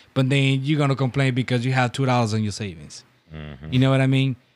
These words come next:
Speaker 1: I'd rather put a hundred dollars in my savings than give me a, a ten dollar pair of shoes. That's the saying. That mindset will get you far because you actually spending a, money on what you need, not spending money on what you want every single day.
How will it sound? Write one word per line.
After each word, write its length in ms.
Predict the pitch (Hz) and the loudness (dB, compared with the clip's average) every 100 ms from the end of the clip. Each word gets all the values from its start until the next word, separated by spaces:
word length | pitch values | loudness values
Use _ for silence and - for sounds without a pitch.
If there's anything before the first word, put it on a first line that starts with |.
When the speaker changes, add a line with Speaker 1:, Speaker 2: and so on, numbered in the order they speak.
| _ - | _ -4
Speaker 1:
I'd 160 | 131 143 | 0 2
rather 220 | 156 147 | 2 2
put 200 | - 151 | 2 2
a 80 | 135 | 2
hundred 300 | 131 156 156 | 2 2 4
dollars 280 | 151 147 135 | 4 4 2
in 80 | |
my 120 | 139 131 | 2 2
savings 440 | 151 147 131 120 | 2 2 2 2
than 140 | 127 | 0
give 180 | 123 139 | 2 2
me 160 | 139 131 | 2 2
a, 100 | 113 - | 0 -6
a 100 | 120 | -4
ten 200 | 139 135 | -2 0
dollar 220 | 127 113 | 0 0
pair 160 | 117 113 | -2 -2
of 60 | |
shoes. 340 | - 127 92 - _ _ | -2 -4 -6 -10 _ _
That's 180 | 120 123 | -4 -2
the 60 | 113 | -2
saying. 360 | - 113 95 - _ | -2 -2 -2 -6 _
That 180 | 165 185 | 0 2
mindset 580 | 170 170 170 - 139 127 | 4 2 2 0 -4 -4
will 80 | 127 | -6
get 300 | 117 143 135 | -2 -4 -4
you 80 | 120 | -6
far 340 | 147 147 127 | 0 0 0
because 540 | 110 113 131 123 110 - _ _ _ | -2 -6 -4 -4 -6 -14 _ _ _
you 160 | - 165 | -6 -2
actually 640 | 143 151 - 147 135 120 - _ _ _ _ _ | 0 0 -2 -2 -2 -2 -8 _ _ _ _ _
spending 600 | - - - 156 160 147 | -10 -4 0 0 2 2
a, 160 | 135 113 - _ | 0 -4 -10 _
money 420 | 147 135 151 143 127 | -2 2 4 4 2
on 160 | 113 | 2
what 280 | 117 123 - | 0 -2 0
you 80 | 131 | 0
need, 460 | 117 127 95 80 - - | 2 0 -2 -8 -20 -10
not 440 | 127 139 147 135 | -4 -2 -2 -4
spending 360 | - - 135 131 | -6 -2 0 2
money 240 | 131 123 120 | 2 2 0
on 120 | 110 | 0
what 240 | 110 123 - | 0 0 0
you 60 | 127 | 0
want 260 | 123 120 | 2 2
every 180 | 120 110 | 2 0
single 300 | - 113 101 | -2 -4 -4
day. 260 | 92 85 | -6 -8